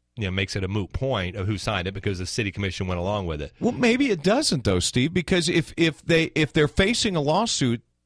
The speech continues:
Speaker 2: and, and it could have been simply, "Well, let's just reverse the process. We can't sign an agreement with you until the commission hears the plan and approves the plan, then we can engage in it."
Speaker 1: Right, and one of the comments on the story that we published last night, which you can go read there and get a couple links to some different stories, was why doesn't All Saints District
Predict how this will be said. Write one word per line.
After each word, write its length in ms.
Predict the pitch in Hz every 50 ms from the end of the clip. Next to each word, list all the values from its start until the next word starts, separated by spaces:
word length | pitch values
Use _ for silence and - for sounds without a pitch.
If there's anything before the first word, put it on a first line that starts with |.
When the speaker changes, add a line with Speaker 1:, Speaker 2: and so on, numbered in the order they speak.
| _ _ _
Speaker 2:
and, 260 | - 147 147 139 120 - - 98 - _ _ _ _
and 220 | - 143 143 147 147
it 100 | 139 -
could 220 | - 180 196 175
have 160 | 175 156 127
been 260 | 156 151 147 139 131
simply, 440 | - - - 165 160 - 160 156 139
"Well, 200 | 123 - 123 123
let's 220 | 117 131 147 - -
just 240 | 185 190 - -
reverse 320 | 185 156 120 107 117 - -
the 80 | 196
process. 640 | - - 113 85 - 78 - 76 78 82 - - - - - - - - _ _ _ _ _
We 120 | 110 110
can't 300 | - - 131 135 160 -
sign 280 | - - 160 143 156 160
an 100 | 165 165
agreement 340 | 127 120 131 123 120 120 104
with 160 | 104 104 104
you 100 | 135 156
until 260 | 143 113 - 131 127
the 80 | 113 -
commission 600 | - 120 107 113 135 147 - 170 165 156 143 - - - - -
hears 260 | 123 127 143 156 147 -
the 80 | 175
plan 460 | 135 - 131 113 101 95 92 101 139 - _ - _ _ _ -
and 140 | 156 156 156
approves 400 | 143 - - 208 269 254 190 -
the 80 | 131 101
plan, 440 | - 110 104 98 98 107 127 147 - -
then 240 | 135 160 185 196
we 100 | 202 196
can 140 | 156 - 165
engage 440 | 151 147 151 202 240 277 269 175 113
in 80 | 82 -
it." 140 | - - - _ _
Speaker 1:
Right, 180 | 151 160 135 120
and 120 | 127 151
one 80 | 175 196
of 60 | 190
the 80 | 160 -
comments 380 | 143 143 139 139 139 123 -
on 80 | 127 110
the 80 | 104
story 340 | - - - 147 143 127 113
that 100 | 107 101
we 100 | 101 107
published 500 | - - 113 101 104 98 - - - -
last 260 | 127 104 95 95 -
night, 160 | 127 117 98 98
which 120 | 98 -
you 80 | 123 107
can 120 | 117 110
go 100 | 110 110
read 300 | 101 104 117 117 110 95
there 200 | 104 101 101 98
and 120 | 95 92
get 140 | 92 107 92
a 40 | 90
couple 320 | - 123 113 - 107 98
links 240 | 92 101 98 92 -
to 80 | - 98
some 160 | - 98 95
different 280 | 101 98 - 101 92 -
stories, 320 | - 156 151 131 107 92
was 140 | 104 101 87
why 220 | 104 107 113 120
doesn't 280 | 120 120 110 107 110 101
All 280 | - 107 107 107 104
Saints 300 | - - 120 120 113 -
District 420 | - 101 90 - - 90 80 -